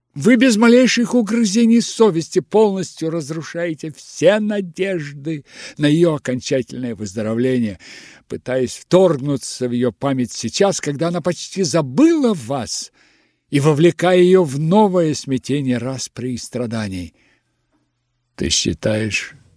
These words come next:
она почти забыла меня?» спросил он. «О, Нелли, ты знаешь, что не забыла.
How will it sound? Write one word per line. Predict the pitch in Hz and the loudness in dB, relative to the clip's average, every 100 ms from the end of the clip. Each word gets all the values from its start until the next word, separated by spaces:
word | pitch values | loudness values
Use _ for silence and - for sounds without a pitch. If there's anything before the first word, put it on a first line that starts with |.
| _ _ _ _ - | _ _ _ _ -10
она | - 98 | -4 -2
почти | - 95 - - 101 | -2 -6 -6 -4 -2
забыла | 92 82 - - | -2 -2 -4 -4
меня?» | - 180 175 - _ _ _ _ _ _ _ _ | -4 -2 -4 -6 _ _ _ _ _ _ _ _
спросил | - - 95 - 101 | -14 -6 -4 0 2
он. | 98 85 - _ _ _ _ _ _ _ _ _ - | 2 -2 -8 _ _ _ _ _ _ _ _ _ -4
«О, | 135 190 | 2 2
Нелли, | 185 180 180 180 170 147 107 78 65 _ _ _ _ _ _ _ _ _ _ _ _ - | 2 2 0 0 -2 -4 -6 -8 -14 _ _ _ _ _ _ _ _ _ _ _ _ -4
ты | 143 160 | 2 2
знаешь, | 117 117 131 151 151 147 127 | 0 -4 0 0 0 -2 -6
что | - - - - | -10 -12 -12 -8
не | 117 120 | -6 -4
забыла. | 107 107 95 98 92 92 92 82 | -6 -8 -8 -10 -10 -10 -12 -16